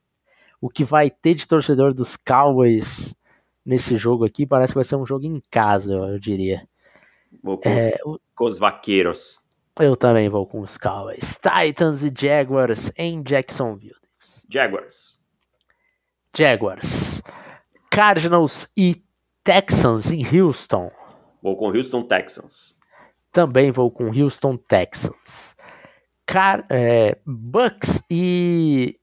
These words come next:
Speaker 1: forty-niners em São Francisco.
Speaker 2: Transmissão na E S P N três, jogo que eu trabalho, dezoito e cinco, hein? Forty-niners.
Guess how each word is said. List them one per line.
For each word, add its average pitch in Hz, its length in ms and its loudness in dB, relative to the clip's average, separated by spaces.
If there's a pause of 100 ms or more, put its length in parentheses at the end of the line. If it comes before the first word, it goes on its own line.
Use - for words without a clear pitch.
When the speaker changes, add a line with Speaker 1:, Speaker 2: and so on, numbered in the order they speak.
(160)
Speaker 1:
forty-niners 131 1080 0
em 139 220 -2
São 147 180 0
Francisco. - 560 -8 (280)
Speaker 2:
Transmissão 107 440 -2
na 123 100 2
E 123 80 4
S 123 140 2
P 123 120 0
N 120 120 2
três, 123 340 -2
jogo 123 200 0
que 131 100 -6
eu 120 60 -4
trabalho, 104 440 0
dezoito 107 380 -6
e 117 40 -8
cinco, 98 400 -6
hein? 123 220 -4 (400)
Forty-niners. 120 1120 -4